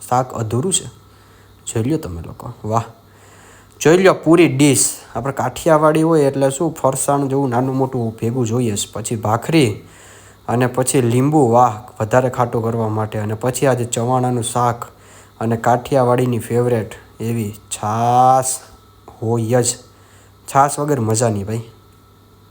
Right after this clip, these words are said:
<coughs> જોયું તમે લોકોએ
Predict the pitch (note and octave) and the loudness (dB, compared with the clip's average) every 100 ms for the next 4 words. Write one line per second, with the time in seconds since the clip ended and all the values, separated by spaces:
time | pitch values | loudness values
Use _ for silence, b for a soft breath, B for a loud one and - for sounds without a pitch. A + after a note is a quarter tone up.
0 | - _ _ _ - - _ - - _ | -20 _ _ _ -20 -20 _ -20 -20 _
1 | _ _ _ _ _ - - - - G3+ | _ _ _ _ _ -6 -4 -2 0 0
2 | E3+ E3 A#2+ - - - - _ _ _ | 0 -6 -10 -14 -16 -20 -20 _ _ _
3 | _ _ _ _ _ - D3+ F#3 F3 F3 | _ _ _ _ _ -6 0 0 0 -4
4 | D#3+ D3 A#2+ | -4 -4 -6